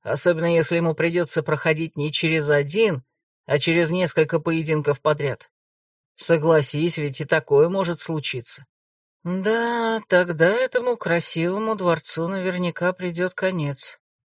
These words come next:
«Да демон с ним, с дворцом!» — чуть не сплюнул Бер. «Асу нашему придёт конец. Вот это гораздо вернее.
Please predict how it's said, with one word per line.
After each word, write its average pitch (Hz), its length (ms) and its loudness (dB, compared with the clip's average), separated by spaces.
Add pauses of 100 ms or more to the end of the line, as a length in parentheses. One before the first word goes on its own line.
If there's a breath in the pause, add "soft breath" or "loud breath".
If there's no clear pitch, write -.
(540)
«Да 143 340 0
демон 196 640 6
с - 160 2
ним, 196 220 -4
с 156 80 -4
дворцом!» — 165 880 2 (540)
чуть - 280 -4
не 180 80 -4
сплюнул 170 480 -2
Бер. 147 340 -4 (600)
«Асу 147 440 4
нашему 143 560 0
придёт 143 380 -2
конец. 135 560 -4 (640)
Вот 180 340 2
это 185 240 4
гораздо 147 460 4
вернее. 131 640 -4